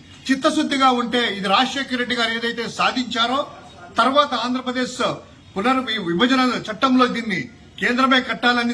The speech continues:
చూసినా, తర్వాత చంద్రబాబు నాయుడు ప్యాకేజీ కోసం క్యాప్, కుమ్మక్కయ్యి దాన్ని తెచ్చినా, జగన్మోహన్ రెడ్డి గారి ప్రభుత్వం దాన్ని ముందుకు తీసుకెళ్లి దాదాపు పదిహేను వేల పైగా ఇళ్లను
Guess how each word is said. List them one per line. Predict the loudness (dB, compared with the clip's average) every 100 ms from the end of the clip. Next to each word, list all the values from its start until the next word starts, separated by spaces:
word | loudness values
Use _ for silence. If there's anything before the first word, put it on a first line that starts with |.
| -4
చూసినా, | -4 0 2 0 -4 -16 -6 -2
తర్వాత | 2 2 0 -4
చంద్రబాబు | 0 2 2
నాయుడు | 2 0
ప్యాకేజీ | 0 0 0 -2
కోసం | -4 -4 -4
క్యాప్, | -2 -2 -2 0 0 0 -4 -16 -4
కుమ్మక్కయ్యి | 0 2 2 2 2
దాన్ని | 0 -2
తెచ్చినా, | -4 -4 0 0 0 -4 -16 -20 -8
జగన్మోహన్ | -4 0 2 2
రెడ్డి | 0 -2
గారి | -2
ప్రభుత్వం | -4 -10 -10 -4
దాన్ని | -4 -4
ముందుకు | -6 -8 -8
తీసుకెళ్లి | -10 -10 -8 -8 -4
దాదాపు | -2 -2 -4 -6
పదిహేను | -8 -8 -6 -6
వేల | -6
పైగా | -4 -4 -2 -4
ఇళ్లను | -2 -4 -6